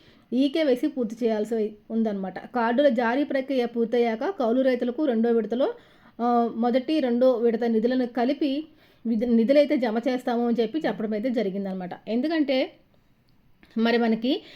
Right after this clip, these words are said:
ఏపీ రాష్ట్ర వ్యాప్తంగా కూడా కౌలు రైతులకి ఈ యొక్క కౌలు రైతుల కార్డు అనేది ఇంకా జారీ ప్రక్రియ అనేది పూర్తి కాలేదనమాట. అది పూర్తయిన తర్వాత రెండు విడతల డబ్బులు కలిపి ఒకటేసారి రెండో విడతలో అందజేస్తాము అని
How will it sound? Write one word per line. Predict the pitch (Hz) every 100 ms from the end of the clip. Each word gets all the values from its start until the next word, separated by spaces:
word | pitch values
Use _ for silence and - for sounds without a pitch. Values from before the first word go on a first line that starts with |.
| - - 240
ఏపీ | 247 294 349
రాష్ట్ర | 294 247 262 254
వ్యాప్తంగా | 240 240 233 226
కూడా | 220 214 269 440 - 254
కౌలు | 247 285
రైతులకి | 302 269 262 233
ఈ | 277
యొక్క | 254 233 233
కౌలు | 226 233 247
రైతుల | 277 254 240
కార్డు | 233 214 208 214
అనేది | 220 277
ఇంకా | 226 240
జారీ | 226 208 214 262
ప్రక్రియ | - 233 220 226 226
అనేది | 214 226
పూర్తి | 294 240 240 269
కాలేదనమాట. | 262 202 208 196 180 - - _ _ 220
అది | 277
పూర్తయిన | 311 285 233 262 247 247
తర్వాత | 233 214 208
రెండు | 262 226 233
విడతల | 254 240 269
డబ్బులు | 226 208 208 226
కలిపి | 220 220 285
ఒకటేసారి | 196 220 240 254 233 233
రెండో | 214 202 214
విడతలో | 208 202 233 330 - - - 208
అందజేస్తాము | 214 233 240 226 226 220
అని | 220